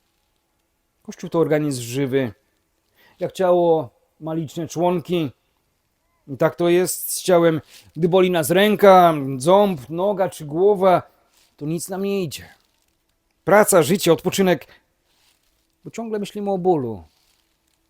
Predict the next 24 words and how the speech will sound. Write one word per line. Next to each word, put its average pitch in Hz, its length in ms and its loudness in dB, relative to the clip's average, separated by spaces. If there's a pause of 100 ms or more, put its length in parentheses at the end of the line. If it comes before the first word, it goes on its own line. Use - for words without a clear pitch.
(1200)
Gdy 139 180 -6
nie 156 100 -4
pracujemy, 156 600 -4 (800)
zawalamy 143 540 -6
różne 127 260 -12
zadania, 127 520 -10 (540)
a 131 80 -12
przez 160 160 -6
to 170 420 0 (160)
cierpią 180 380 -2
inni, 202 520 -4 (200)
bo 151 100 -10
wszystko 160 300 -12
się 151 120 -12
przesuwa. 165 600 -8 (1900)
Do 147 80 -16
czego 160 240 -8
piję? 190 380 -8 (2500)
Do 131 80 -18
tego, 147 200 -6
że 135 100 -8
każdy 143 300 -8
z 123 40 -12
nas 147 480 -10